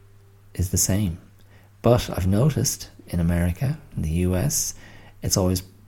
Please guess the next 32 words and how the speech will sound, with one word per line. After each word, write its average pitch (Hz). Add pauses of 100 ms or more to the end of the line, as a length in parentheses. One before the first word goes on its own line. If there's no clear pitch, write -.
(120)
referred 87
to 95
as 82
Legos. 85 (920)
"My 82
Legos." 80 (540)
And 80
it's 80
pluralized. 85 (360)
And 78 (1040)
that 104
sounds 127
as 101
weird 110
to -
me 107 (180)
as 87 (160)
Lego 87
probably 85
sounds 87
weird 87 (100)
to, 90
uh, 80
a 92
U 90
S -
listener. 85 (140)
But, -
um, 85 (100)
there 85
you 87
go. 82